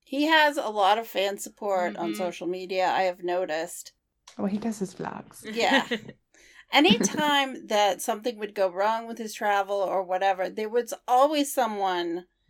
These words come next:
Speaker 1: you know, there were always messages of support out there for
Speaker 3: Mm-hmm.
Speaker 1: him.
Speaker 2: Uh-huh.
Speaker 1: And it just seemed like in this case, this season, everything went wrong every single time.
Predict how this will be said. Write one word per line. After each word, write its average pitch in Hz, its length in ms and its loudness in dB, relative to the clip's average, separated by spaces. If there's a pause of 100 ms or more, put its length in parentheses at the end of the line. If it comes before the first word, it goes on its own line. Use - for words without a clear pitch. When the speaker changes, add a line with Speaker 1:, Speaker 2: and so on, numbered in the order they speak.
(540)
Speaker 1:
you 220 80 -8
know, 214 100 0
there 233 160 2
were 240 80 6
always 311 400 6
messages 190 600 -4 (180)
of 185 160 -4
support - 640 -8 (260)
out 170 220 -2
there 247 200 -2
for - 160 -6
Speaker 3:
Mm-hmm. 196 140 2
Speaker 1:
him. 180 200 -2
Speaker 2:
Uh-huh. 190 220 -6 (360)
Speaker 1:
And 262 120 6
it 269 120 6
just 285 200 2
seemed 294 240 4
like 247 280 6
in 247 220 0
this 247 260 -4
case, 226 500 0
this 214 220 -10
season, 226 540 -4 (100)
everything 220 560 -4
went 190 240 -2
wrong 170 320 -4 (100)
every 190 300 -2
single - 380 -10
time. - 360 -12